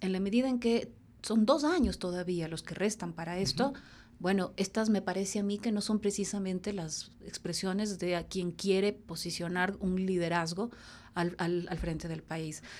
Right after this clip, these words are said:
Speaker 1: ¿Qué, en qué pueden afectar estas cifras?
Speaker 2: Ujú.
Speaker 1: Bueno, eh,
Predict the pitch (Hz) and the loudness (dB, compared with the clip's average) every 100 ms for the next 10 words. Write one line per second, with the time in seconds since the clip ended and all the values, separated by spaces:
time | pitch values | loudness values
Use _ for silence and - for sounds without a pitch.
0 | - - 294 277 247 294 311 302 254 247 | -10 4 6 8 6 6 4 4 4 2
1 | 285 277 269 240 339 285 190 170 - 208 | 2 0 0 -2 -2 -2 -4 -6 -4 2
2 | 262 226 185 - - - - - - 190 | 6 6 2 -8 -20 -20 -20 -10 -2 2
3 | 190 185 | 2 0